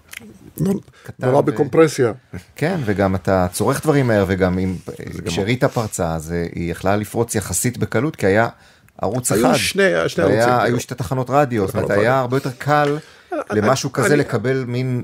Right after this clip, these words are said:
Speaker 2: אה, הדהוד ובולטות
Speaker 1: אני
Speaker 2: כאלה
Speaker 1: לוקח, אני,
Speaker 2: משמעותיים.
Speaker 1: אני עניתי את זה למרות שתי תחנות, טוב, וכל מה שאמרת, כבר סיננתי אותו, ואמר-, אני אומר לעצמי, שיש דברים שהם חזקים יותר מהמציאות.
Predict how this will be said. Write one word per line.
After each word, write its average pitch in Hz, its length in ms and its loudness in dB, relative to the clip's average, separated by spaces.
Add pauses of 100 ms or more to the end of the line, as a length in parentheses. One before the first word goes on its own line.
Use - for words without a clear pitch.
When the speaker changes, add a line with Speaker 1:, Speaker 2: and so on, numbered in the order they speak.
(120)
Speaker 2:
אה, 101 200 0
הדהוד 110 420 4
ובולטות 104 560 -2
Speaker 1:
אני 151 100 2
Speaker 2:
כאלה 160 140 0
Speaker 1:
לוקח, 214 280 2
אני, 156 120 0
Speaker 2:
משמעותיים. 143 200 -4
Speaker 1:
אני 151 180 2
עניתי 175 400 4
את 156 80 4
זה 160 120 6
למרות 151 340 6
שתי 151 220 4
תחנות, 135 400 4 (120)
טוב, 131 160 0
וכל 131 200 6
מה 196 80 4
שאמרת, 180 380 6 (720)
כבר - 200 2 (720)
סיננתי 185 460 4
אותו, 139 280 6
ואמר-, 175 260 4
אני 170 120 -2
אומר 220 140 2
לעצמי, 208 340 4 (800)
שיש - 1500 0
דברים 160 360 4
שהם 151 460 2 (1120)
חזקים 147 580 2 (640)
יותר 165 320 6
מהמציאות. 131 840 2